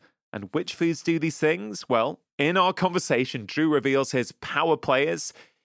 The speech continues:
He gives specifics on different nutrients and how they work in the body. And he also details which kinds of foods can actually treat depression and help all of us with our mental well-being. He also provides a helpful,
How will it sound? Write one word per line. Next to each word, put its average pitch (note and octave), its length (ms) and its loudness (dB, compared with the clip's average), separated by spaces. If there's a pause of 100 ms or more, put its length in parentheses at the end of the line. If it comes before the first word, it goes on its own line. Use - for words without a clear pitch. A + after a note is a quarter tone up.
He B2+ 80 -4
gives B2+ 180 -2
specifics - 800 -2 (100)
on B2+ 280 -2
different F3+ 380 2
nutrients D3 640 0 (300)
and G2 100 -8
how C#3 260 -2
they D3 120 2
work B2+ 280 0
in B2 60 -6
the A2+ 80 -2
body. G2+ 320 -2
And A#2 140 -4
he C3+ 80 -2
also E3+ 420 -2
details D3 800 -2 (360)
which C#3 360 0
kinds F3+ 280 -4
of F3 80 -2
foods A2+ 240 -4
can B2 120 -4
actually A#2+ 420 -6
treat - 440 -2
depression G#2 720 -4 (420)
and G#2+ 80 -8
help A#2+ 260 -6 (120)
all E3+ 240 4
of - 120 -4
us F2+ 220 -4 (100)
with A2 200 -4
our A2 120 -4
mental F#2+ 380 -8
well-being. F2+ 720 -10 (480)
He E3 180 2
also G3+ 300 4
provides C3+ 400 2
a B2+ 60 -4
helpful, - 680 -2